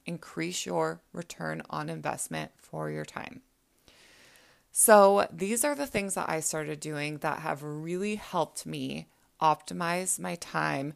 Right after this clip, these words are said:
really helped me increase my return on investment of my time. I wanna know if you've paid attention to your R O I on time.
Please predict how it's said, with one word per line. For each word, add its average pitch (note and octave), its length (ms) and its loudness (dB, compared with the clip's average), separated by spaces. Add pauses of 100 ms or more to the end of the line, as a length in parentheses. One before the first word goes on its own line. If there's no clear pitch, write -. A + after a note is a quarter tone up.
(140)
really F#3+ 240 0
helped F#3 180 -2
me F3 120 -4
increase D#3+ 420 -4
my E3 160 -2
return D#3+ 400 -4
on D3+ 160 -4
investment D3 580 -6 (140)
of D3+ 180 -2
my D3 200 -8
time. - 460 -6 (360)
I F3 60 -4
wanna A3 180 2
know G3 180 2
if F3 100 -2
you've D#3+ 240 -6
paid F3 220 -4
attention D#3 520 -4
to - 140 -8
your D3+ 360 0
R F3 200 2
O G3 100 4
I F#3+ 200 0
on G#3+ 100 -4
time. A#3 420 -4